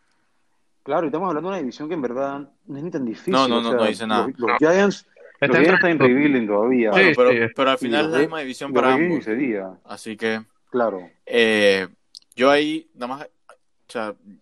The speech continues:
Speaker 2: para ir pasando ya a los Giants, yo nada más voy a agregar que, que es verdad que se fue Frederick, duro golpe, pero realmente no, no regresó siendo el mismo Travis Frederick de,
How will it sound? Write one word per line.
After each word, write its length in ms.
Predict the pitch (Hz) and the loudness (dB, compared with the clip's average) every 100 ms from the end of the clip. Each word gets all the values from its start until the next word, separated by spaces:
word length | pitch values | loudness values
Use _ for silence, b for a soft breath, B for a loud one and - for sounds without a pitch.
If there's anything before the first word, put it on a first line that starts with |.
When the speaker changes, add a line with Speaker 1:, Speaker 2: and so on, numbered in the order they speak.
| _ | _
Speaker 2:
para 200 | - 107 | -4 -2
ir 80 | 113 | -2
pasando 300 | 135 147 143 | -4 -10 -6
ya 80 | 139 | -4
a 40 | 139 | -4
los 100 | 127 | -4
Giants, 260 | 135 135 | -6 -6
yo 80 | 127 | -12
nada 80 | 131 | -12
más 120 | 131 | -10
voy 100 | 131 | -6
a 40 | |
agregar 340 | 131 117 110 113 | -6 -6 -8 -8
que, 300 | 120 120 - _ _ | -8 -8 -10 _ _
que 320 | 113 107 104 | -12 -8 -8
es 80 | 120 | -6
verdad 220 | 127 135 | -4 -4
que 80 | 135 | -8
se 100 | 113 | -6
fue 160 | 120 | -6
Frederick, 480 | 123 135 135 139 135 _ _ _ _ _ | -4 -4 -2 -4 -8 _ _ _ _ _
duro 360 | 117 123 139 | -10 -2 -2
golpe, 340 | 135 143 120 143 | 0 -2 0 -2
pero 320 | 127 117 113 | 0 0 -2
realmente 380 | 110 117 123 127 | -2 -6 -6 -8
no, 220 | 127 131 | -10 -10
no 160 | 131 131 | -6 -2
regresó 380 | 139 123 113 120 | 0 0 -2 -6
siendo 220 | 123 120 | -4 -4
el 60 | |
mismo 260 | 120 120 120 | -6 -6 -6
Travis 280 | 110 107 98 | -4 -6 -4
Frederick 400 | 113 110 110 104 | -4 -2 -4 -4
de, 260 | 98 92 | -4 -6